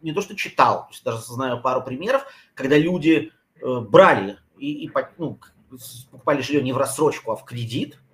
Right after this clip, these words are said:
А, и понятно, что процент самый, не самый интересный, потому что, насколько я помню, эта история была в,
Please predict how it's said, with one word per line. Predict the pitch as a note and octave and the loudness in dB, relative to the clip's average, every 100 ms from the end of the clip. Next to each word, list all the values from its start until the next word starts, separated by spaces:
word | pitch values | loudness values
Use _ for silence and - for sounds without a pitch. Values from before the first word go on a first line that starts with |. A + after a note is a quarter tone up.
| _ _ _ _ | _ _ _ _
А, | - A#2+ B2 B2+ B2 B2+ | -8 -4 -4 -4 -6 -8
и | D3+ D3 D3+ D3+ D3+ _ _ _ _ _ _ _ _ _ _ _ | -4 0 0 0 -4 _ _ _ _ _ _ _ _ _ _ _
понятно, | D#3 E3+ F3 | -4 -2 -4
что | - - | -6 -8
процент | C#3+ D3 E3 C3 | -6 -4 -4 -6
самый, | - D#3 C#3 | -4 -4 -4
не | C#3+ D#3 | -6 -6
самый | D#3+ E3 D3 C3+ | -4 -2 -2 -4
интересный, | B2 D3 D#3 - A#2 | -8 -4 -4 -4 -12
потому | A2 B2+ A#2+ | -12 -12 -12
что, | - B2 | -8 -8
насколько | B2 - B2+ A#2 | -8 -14 -12 -10
я | |
помню, | - B2 A#2 | -8 -8 -8
эта | A2+ G#2+ G#2+ _ | -8 -10 -12 _
история | A#2+ A#2+ - A2+ A2 | -20 -16 -10 -6 -6
была | A2 A2 G#2 | -4 -4 -6
в, | G2 G#2 G#2+ G#2 | -8 -4 -2 -4